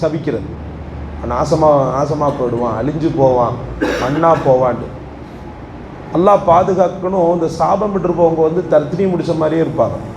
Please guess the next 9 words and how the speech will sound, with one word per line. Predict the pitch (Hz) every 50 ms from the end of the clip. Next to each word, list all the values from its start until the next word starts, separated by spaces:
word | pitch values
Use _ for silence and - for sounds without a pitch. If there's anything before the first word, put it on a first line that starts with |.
| - - - - -
அதிகம் | 123 123 147 156 180 180 170 156
சாபம் | - 160 151 156 160 175 165 165
விடுவோன்னு | 160 151 147 151 151 147 143
நீங்க | 139 127 123 113 -
பார்த்தீங்கன்னா, | 131 131 131 127 139 123 120 113 113 117 123 143 156 180 - - - - - - - - - - - - 117
தரித்திரம் | 135 143 165 160 151 185 185 175 165
பிடித்த | 156 156 151 151 147
மாதிரியே | 147 143 139 139 147 147
இருப்பான் | 139 113 - - - -